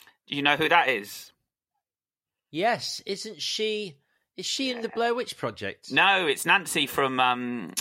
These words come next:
Speaker 1: uh, Nightmare on Elm Street.
Speaker 2: Oh, bloody hell, of course it is.
Speaker 1: Yeah.
Speaker 2: Okay, yeah.
Speaker 1: That's what,
Speaker 2: Yeah,
Speaker 1: that's
Speaker 2: yeah,
Speaker 1: what she
Speaker 2: yeah,
Speaker 1: does.
Speaker 2: yeah.
Speaker 1: It's just, it's just so awesome to see this horror sort of icon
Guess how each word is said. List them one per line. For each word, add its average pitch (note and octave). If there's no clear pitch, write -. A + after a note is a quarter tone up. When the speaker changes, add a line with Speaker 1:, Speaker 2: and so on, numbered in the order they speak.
Speaker 1:
uh, -
Nightmare C3+
on C#3
Elm D3+
Street. -
Speaker 2:
Oh, E4
bloody E4
hell, A#3
of -
course F#3
it -
is. D3
Speaker 1:
Yeah. F3+
Speaker 2:
Okay, F#3+
yeah. F3+
Speaker 1:
That's E3+
what, G3
Speaker 2:
Yeah, G3
Speaker 1:
that's E3+
Speaker 2:
yeah, F3
Speaker 1:
what F3+
she F#3+
Speaker 2:
yeah, F#3+
Speaker 1:
does. A#3
Speaker 2:
yeah. F#3
Speaker 1:
It's G3
just, B3+
it's A3+
just -
so A3
awesome F3+
to C#3+
see C#3
this C3+
horror C#3
sort A#2
of -
icon A#2+